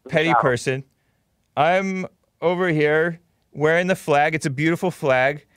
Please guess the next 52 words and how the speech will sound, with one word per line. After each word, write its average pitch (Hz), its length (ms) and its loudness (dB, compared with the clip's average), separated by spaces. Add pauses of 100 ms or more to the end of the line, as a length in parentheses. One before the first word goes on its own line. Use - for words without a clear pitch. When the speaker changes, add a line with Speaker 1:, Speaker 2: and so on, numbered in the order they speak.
(400)
Speaker 1:
And 160 160 0
you're 180 140 2
bitter 151 480 0 (560)
about 160 380 2
something 180 300 -2
that's 165 140 -2
Speaker 2:
It's 139 60 6
Speaker 1:
not 175 140 4
even 175 160 2
Speaker 2:
not 160 80 0
Speaker 1:
real. 180 320 2
Speaker 2:
I'm - 100 -2
bitter 151 220 2
about 131 320 2
what? 127 220 2 (800)
Speaker 1:
You're 175 140 0
Speaker 2:
The 170 60 2
North 135 160 4
Speaker 1:
bitter 202 180 2
Speaker 2:
won. 143 100 2
Speaker 1:
about 190 280 0 (400)
Speaker 2:
How, - 100 -6 (400)
how - 160 2
Speaker 1:
you're - 100 2
Speaker 2:
can 131 60 4
I 131 40 2
be 127 120 2
bitter? 123 220 2
Speaker 1:
for 160 100 4
one, 165 380 2
Speaker 2:
The, - 60 -16
Speaker 1:
for - 100 -2
Speaker 2:
the 147 80 2
Speaker 1:
one, 170 240 2
you're 135 80 0
Speaker 2:
North 113 100 -4
Speaker 1:
bitter 160 300 2
Speaker 2:
won. 135 100 -2
Speaker 1:
that 135 480 2
<laughs> - 60 -20
it's 165 260 0 (160)
pointed 165 340 0
to 139 160 -2
F 156 160 0
B 139 120 0
I 170 140 2
stats, 127 500 -2 (760)
uh, 123 420 4
that 139 420 0
show 180 320 0
the 175 100 2
discrepancy, 117 800 -4